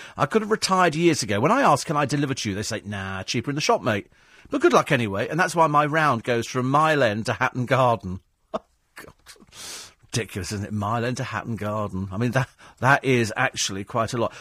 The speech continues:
What do people use post offices for? Free cash withdrawals. In Dagenham, says Barry, there is a cash machine charging one pound eighty for a single withdrawal just outside the post office, and people use it. I know, uh, we've all done it.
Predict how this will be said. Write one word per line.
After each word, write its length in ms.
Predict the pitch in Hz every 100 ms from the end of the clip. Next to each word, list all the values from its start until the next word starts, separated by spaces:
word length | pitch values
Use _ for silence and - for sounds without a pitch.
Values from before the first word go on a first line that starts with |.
| -
What 200 | 226 202
do 40 |
people 280 | 220 190 202
use 120 | 180
post 300 | - 185 -
offices 320 | 175 165 170
for? 320 | - 196 208 202 _ _ _ _
Free 260 | - 160 160
cash 400 | - 151 - 143
withdrawals. 600 | 127 107 135 123 107 117
In 160 | 139
Dagenham, 600 | - 185 190 165 107 151 175 _ _ _
says 220 | - 131
Barry, 340 | 95 135 123 156
there 140 | 143
is 100 | 143
a 40 | 131
cash 300 | 160 175 -
machine 360 | 120 117 117
charging 400 | - 135 131 139
one 180 | 151 214
pound 320 | - 214 220 - -
eighty 560 | 240 233 - 110 104 - - -
for 120 | -
a 20 |
single 380 | 151 196 196 180
withdrawal 600 | 180 156 160 190 190 104
just 240 | 104 160 180
outside 360 | 175 156 190
the 40 | 196
post 300 | 254 269 254
office, 180 | 156
and 80 | 196
people 280 | 226 240 285
use 280 | 277 320 285
it. 220 | 190 - - - - _ -
I 120 | 120
know, 340 | 131 143 127 117
uh, 80 |
we've 240 | 120 147 147
all 140 | 185
done 240 | 175 160 123
it. 420 | 117 - -